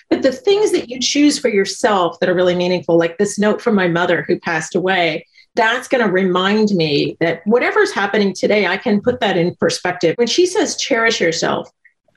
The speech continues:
that was so hard for her. She was the Black kid who was told, "You can't go to the white school. This is the girl whose father left before she was born." So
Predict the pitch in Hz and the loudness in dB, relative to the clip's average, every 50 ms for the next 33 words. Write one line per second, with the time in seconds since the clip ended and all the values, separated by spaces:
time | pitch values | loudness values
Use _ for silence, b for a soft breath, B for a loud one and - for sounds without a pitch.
0 | - - 220 - 339 - - 269 240 240 - - - - 277 269 285 277 233 - | -2 -2 -2 -2 -2 0 2 2 2 2 0 -4 -2 2 2 2 2 0 -4 -4
1 | - 233 208 214 214 208 - 190 180 180 170 165 202 - - - 277 294 311 311 | -2 0 2 2 0 0 -2 -4 -2 0 0 0 0 -2 -2 2 4 4 4 4
2 | 269 - - - - 202 208 185 - - 202 220 233 233 233 - - 254 240 220 | 0 -2 -6 -6 -2 -2 -2 0 0 0 0 2 0 -2 -4 -4 0 0 2 2
3 | 208 208 - 226 220 202 196 196 196 - - - 240 226 214 220 240 254 247 - | 0 -2 -4 -4 0 2 2 2 2 0 -2 0 0 2 2 0 -2 -4 -2 0
4 | 302 262 202 185 - 240 247 247 208 - 165 156 151 175 - - - - - - | 0 0 0 2 2 2 2 2 -2 -4 -4 -2 -2 -2 -4 -4 -8 -6 0 0
5 | 165 135 120 - - B B B B B B B - 226 240 240 - 254 226 208 | 2 2 0 -2 -6 B B B B B B B 2 2 2 2 0 0 0 0
6 | 196 - - - - 202 196 190 - 208 220 233 226 220 214 214 - 202 196 190 | 0 -2 -4 -4 0 0 0 0 0 0 0 2 2 2 0 0 2 0 2 2
7 | 180 180 - - B B B B B - - 240 233 240 240 226 202 185 175 180 | 0 -2 -4 -10 B B B B B -4 -2 0 0 2 2 0 0 2 2 2
8 | 196 196 190 - - 196 190 - 202 196 196 196 - - 220 202 196 202 202 - | 0 0 -2 -4 -8 -8 -4 0 2 2 2 2 0 0 2 2 2 2 0 0
9 | 208 220 240 185 - 196 202 - - - 269 262 240 | 0 0 2 0 0 -4 -6 -4 -2 2 4 4 4